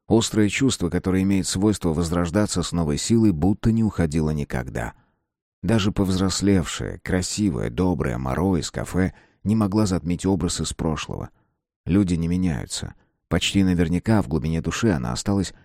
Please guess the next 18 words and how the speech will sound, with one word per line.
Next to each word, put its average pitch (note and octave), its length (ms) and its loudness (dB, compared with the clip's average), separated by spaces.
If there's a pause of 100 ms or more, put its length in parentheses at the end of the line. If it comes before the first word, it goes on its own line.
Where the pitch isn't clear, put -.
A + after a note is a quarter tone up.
(140)
той A2 180 2
самой A#2 440 0
противной D2+ 720 -2 (160)
девчонкой. - 880 -6 (560)
Поэтому B2+ 380 2
Выхин A#2+ 400 2
не A2+ 100 0
смог B2 380 -2
вырвать G2 380 2
лист C3 420 2
из C#2+ 120 -6
тетради, D2+ 540 0 (220)
как G2+ 220 0
сделал A#2 380 4
это D#2+ 200 0
с - 80 -4
рисунка G2+ 480 0
Маллы. C2 420 -2